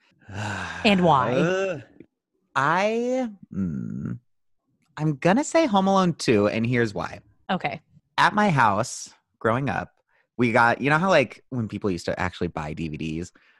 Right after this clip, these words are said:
Speaker 1: I remember one year we got a Christmas D V D set, and it was four different Christmas movies, and for some reason, it was Home Alone two in there, but not Home Alone one. So Home
Speaker 2: Mm.
Speaker 1: Alone two was just always the one that we watched.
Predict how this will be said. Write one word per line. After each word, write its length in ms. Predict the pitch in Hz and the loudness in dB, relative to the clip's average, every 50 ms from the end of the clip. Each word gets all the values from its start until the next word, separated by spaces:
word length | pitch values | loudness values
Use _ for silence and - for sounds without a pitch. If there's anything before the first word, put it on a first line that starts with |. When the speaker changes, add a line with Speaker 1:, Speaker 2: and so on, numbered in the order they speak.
| _ _ _ _ _ _ _ _ _ _ _ _ - | _ _ _ _ _ _ _ _ _ _ _ _ -4
Speaker 1:
I 60 | 120 | -2
remember 320 | 117 113 120 123 131 147 143 | 0 0 0 2 2 2 2
one 200 | 127 123 127 127 | 2 2 2 2
year 160 | 123 120 113 | 2 2 2
we 100 | 113 107 | 2 2
got 240 | 110 107 107 110 107 | 2 2 4 4 4
a 300 | 107 107 107 107 98 - - _ | 4 4 4 4 2 0 -4 _
Christmas 640 | - - 131 120 - - 127 123 120 120 - - - _ - 101 | -4 0 0 0 0 0 0 0 0 0 -2 -8 -16 _ -12 -4
D 160 | - 117 117 | -2 0 0
V 100 | 113 113 | 0 0
D 160 | 107 107 98 | 0 0 0
set, 420 | 92 - 107 90 87 90 92 - _ _ _ _ | -2 -2 -2 -2 0 0 -2 -4 _ _ _ _
and 120 | 110 107 107 | -2 -2 -2
it 40 | 95 | -2
was 160 | 87 98 - | -2 -4 -6
four 260 | - - 117 120 135 | -4 0 2 2 2
different 240 | 143 147 165 147 - | 0 -2 -4 -4 -2
Christmas 360 | - 127 117 - 113 104 - | 0 -2 0 0 -4 -4 -2
movies, 400 | 101 92 90 87 95 95 98 92 | -4 -4 -2 -2 -2 -2 -2 -2
and 180 | - 107 107 - | -4 -4 -2 0
for 100 | 117 113 | -2 0
some 280 | - - 135 151 170 | 2 0 2 2 4
reason, 360 | 170 170 170 151 160 165 156 - | 4 4 4 4 4 2 2 2
it 140 | - 120 92 | 0 2 2
was 160 | 104 120 110 - - _ _ _ _ _ - | 2 2 0 0 -4 _ _ _ _ _ -2
Home 200 | 107 135 135 139 | 0 0 2 2
Alone 260 | 131 127 117 110 101 - | 2 2 2 2 0 -2
two 240 | - - 139 135 139 | -2 -2 0 0 0
in 120 | 139 139 | 0 0
there, 200 | 143 139 139 131 | 2 2 2 2
but 140 | 113 117 101 | 2 0 2
not 200 | 107 104 104 - | 2 2 2 2
Home 180 | 117 120 117 | 0 -2 -2
Alone 300 | 113 110 107 104 98 92 | -2 -2 -2 -2 -2 -2
one. 420 | 87 101 104 107 110 120 143 147 147 _ _ _ _ _ _ _ 233 254 | -2 0 0 0 0 -2 -4 -6 -10 _ _ _ _ _ _ _ -4 -2
So 100 | 131 120 | 0 0
Home 140 | 117 120 120 | 2 0 2
Speaker 2:
Mm. 20 | 120 | 0
Speaker 1:
Alone 220 | 117 117 113 110 | 0 0 -2 -2
two 180 | - - 110 113 | -2 -2 -2 0
was 100 | 123 120 | -2 -2
just 140 | - 104 - | -4 -6 -6
always 400 | - - 98 95 98 98 95 - | -4 -2 0 2 2 2 0 0
the 100 | - 92 | 0 0
one 160 | 92 92 95 | 2 2 2
that 80 | 90 80 | 0 0
we 100 | 92 92 | 2 2
watched. 480 | 90 87 87 98 117 - - - - | 2 2 2 0 0 -4 -10 -20 -20